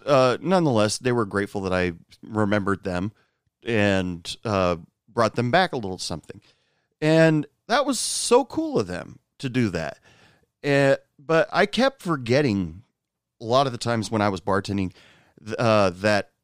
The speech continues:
to make friends, to, you know, treat people like friends, because I was a little bit more business-minded when it came to, uh, being behind the bar. I felt like I,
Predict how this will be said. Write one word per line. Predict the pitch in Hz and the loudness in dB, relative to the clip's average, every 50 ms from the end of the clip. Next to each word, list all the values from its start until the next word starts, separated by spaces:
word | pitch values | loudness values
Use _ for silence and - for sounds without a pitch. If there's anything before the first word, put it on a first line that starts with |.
| _ | _
to | - - | -4 0
make | 120 123 135 131 - | 2 2 2 2 0
friends, | - - 117 113 107 90 80 69 - - - - _ _ | -4 -2 0 0 0 0 -2 -6 -10 -12 -12 -14 _ _
to, | - - 117 110 107 107 101 98 92 92 87 82 85 87 - | -6 0 2 4 4 4 4 2 0 -2 -4 -6 -8 -12 -8
you | 110 113 98 | -4 -2 -2
know, | 95 90 - _ _ _ _ _ 107 107 113 _ _ _ _ _ _ | -2 -2 -4 _ _ _ _ _ -20 -20 -20 _ _ _ _ _ _
treat | - - 196 220 220 208 - | -6 -2 -2 -2 -2 -2 -4
people | - 143 147 - - 120 117 117 107 - _ _ _ _ _ _ _ _ | -4 -4 -4 -2 -2 -2 -2 -4 -6 -8 _ _ _ _ _ _ _ _
like | 113 113 113 107 | 0 2 2 2
friends, | - - - 107 101 95 87 - - | 0 -2 -2 0 0 0 -2 -4 -8
because | - - - 120 120 104 - | -12 -6 -2 -2 -2 -2 0
I | - 185 247 | 0 0 2
was | 240 196 156 | 2 0 0
a | 165 | -2
little | 170 147 135 | -2 -2 -2
bit | 113 117 - | -2 -4 -4
more | 95 110 107 104 92 | -2 -2 -2 -2 -2
business-minded | 87 85 98 90 92 92 80 - - 90 85 85 85 82 78 85 80 78 90 - | -2 -4 -4 -2 -2 -4 -4 -4 -4 -4 -4 -2 -4 -4 -6 -8 -10 -12 -16 -10
when | - 110 101 | -6 -6 -6
it | 90 - | -4 -6
came | - - 104 98 92 82 | -4 -4 -2 -2 -2 -4
to, | - - 98 92 87 85 82 76 - _ _ _ _ _ _ _ _ _ _ _ _ | -6 -4 -2 -2 -2 -2 -4 -6 -12 _ _ _ _ _ _ _ _ _ _ _ _
uh, | - 104 98 92 | -2 0 0 0
being | 85 98 113 113 107 98 | 0 0 2 2 2 0
behind | 98 90 95 98 98 90 | 0 -2 -2 -2 -2 -2
the | |
bar. | 85 85 95 92 87 80 | -2 0 0 0 0 0
I | 101 110 | 0 -2
felt | 104 - - 127 120 - | 0 0 0 0 0 2
like | 104 107 104 101 92 - - _ - | 0 2 2 0 0 -4 -12 _ -2
I, | 107 98 101 101 95 92 90 87 | 0 2 2 2 0 -2 -4 -8